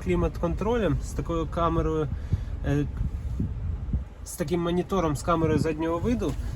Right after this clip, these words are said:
На машинці сто сімдесят чотири тисячі кілометрів пробігу, такий шикарний мультикермо,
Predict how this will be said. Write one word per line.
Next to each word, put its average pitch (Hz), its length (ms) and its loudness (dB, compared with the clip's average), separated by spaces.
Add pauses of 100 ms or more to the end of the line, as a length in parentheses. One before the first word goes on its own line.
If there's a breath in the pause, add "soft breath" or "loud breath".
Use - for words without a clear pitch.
(200 loud breath)
На 165 100 6
машинці 175 600 2
сто - 240 2
сімдесят 185 560 2
чотири 160 340 2
тисячі 160 500 2
кілометрів 156 640 4
пробігу, 196 480 6
такий 156 380 2 (520 loud breath)
шикарний 160 640 4
мультикермо, 170 880 6